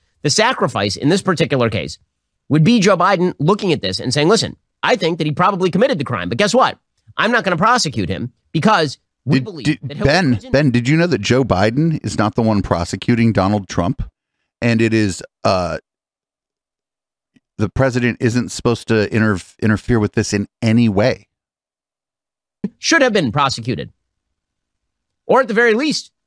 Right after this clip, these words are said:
Speaker 1: you could, I mean, this would have been an easy call, by the way. The D O J could have said, at the same time they were doing this, politically speaking, Merrick Garland could have said, "We're also bringing charges against Hunter." Right? That would have shielded, right? Because Hunter is clearly guilty of a bevy of crimes up to and including violation of gun law.
Speaker 2: But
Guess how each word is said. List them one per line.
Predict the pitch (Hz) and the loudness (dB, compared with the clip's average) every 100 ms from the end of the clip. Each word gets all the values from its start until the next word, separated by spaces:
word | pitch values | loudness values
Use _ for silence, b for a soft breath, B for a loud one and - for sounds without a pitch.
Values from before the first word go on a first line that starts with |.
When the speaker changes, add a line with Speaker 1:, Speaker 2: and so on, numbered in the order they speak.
| _ - | _ -4
Speaker 1:
you | |
could, | 147 196 - | -2 -2 -2
I | 156 | 0
mean, | 160 156 | 0 0
this | 190 | 0
would | 277 | 2
have | |
been | 175 | 4
an | 143 | 2
easy | 156 143 | 0 2
call, | - | 0
by | 147 | 0
the | 101 | -2
way. | 76 - - | -6 -8 -2
The | |
D | 143 240 | 2 4
O | 262 | 2
J | 180 233 | 2 0
could | 180 | -2
have | 139 | -4
said, | 135 117 143 - _ | -2 -4 -6 -12 _
at | 143 | -4
the | 156 | 0
same | 190 | 2
time | 180 180 | 2 2
they | 165 | 2
were | |
doing | 156 170 202 | 4 2 2
this, | 214 | 0
politically | 156 165 220 147 | 0 0 0 -2
speaking, | 123 113 | -2 0
Merrick | 143 160 | 2 2
Garland | 170 202 196 | 2 2 2
could | 147 | 0
have | 127 | 0
said, | 143 | 2
"We're | 165 | 2
also | 214 240 208 | 4 2 2
bringing | 190 180 | 2 2
charges | 175 175 160 | 2 0 0
against | 156 185 | 0 0
Hunter." | 185 143 78 - _ _ _ _ _ - | 0 -2 -6 -12 _ _ _ _ _ -4
Right? | 143 | 0
That | 185 269 | 2 2
would | 294 | 2
have | |
shielded, | - 156 113 113 98 - _ _ _ - | 0 0 0 -2 -6 -12 _ _ _ -4
right? | 143 | -2
Because | 160 | 2
Hunter | 151 220 190 | 2 2 0
is | - | 0
clearly | 175 233 247 196 | 2 4 4 4
guilty | 208 214 131 | 2 2 0
of | 131 | 0
a | |
bevy | 143 165 208 | 0 0 0
of | 156 | 0
crimes | 170 175 139 | 2 2 2
up | - 147 | -2 -2
to | 196 | 0
and | 156 | 2
including | 156 208 247 127 131 | 2 2 2 2 2
violation | 143 151 156 151 | 2 2 0 0
of | 143 | 2
gun | 202 | 2
law. | 127 71 73 _ _ _ _ _ _ _ _ _ - | 0 -4 -10 _ _ _ _ _ _ _ _ _ -4
Speaker 2:
But | 160 | -2